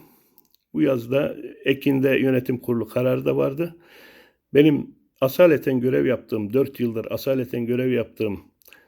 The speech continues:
daire başkanlığı görevinden alındığımı, daire başkanlığı kadrosundan alındığımı ve Etüt Plan Daire Başkanlığı emrinde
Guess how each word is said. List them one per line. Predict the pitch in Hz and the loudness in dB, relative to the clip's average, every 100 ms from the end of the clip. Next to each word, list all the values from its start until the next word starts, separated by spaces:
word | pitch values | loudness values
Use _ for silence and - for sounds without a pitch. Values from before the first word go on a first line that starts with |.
| _ _ 120 | _ _ 2
daire | 139 151 170 | 4 4 4
başkanlığı | 139 135 - 139 131 | 2 -2 -4 -2 -2
görevinden | 123 117 139 135 131 123 120 | -2 0 0 0 0 -2 -4
alındığımı, | 127 139 139 120 117 110 135 - _ _ _ _ _ _ _ _ _ _ _ _ _ | 0 2 2 0 -2 -4 -6 -8 _ _ _ _ _ _ _ _ _ _ _ _ _
daire | 110 110 131 | -2 0 0
başkanlığı | 123 - 117 113 143 - | -2 -2 -2 0 0 0
kadrosundan | 143 127 127 110 113 101 90 - _ _ _ | 0 2 0 0 -4 -6 -8 -14 _ _ _
alındığımı | - 117 120 117 117 110 139 175 - _ _ _ _ _ | 0 2 2 0 0 0 -2 -6 -14 _ _ _ _ _
ve | 135 - | 2 4
Etüt | 143 143 160 - | 0 -2 -6 2
Plan | 147 143 | 2 4
Daire | 131 139 160 | 4 4 2
Başkanlığı | 139 123 - 123 113 110 101 - | 2 -2 -4 -4 -2 -2 -4 0
emrinde | 143 139 123 120 127 | 0 2 0 0 -2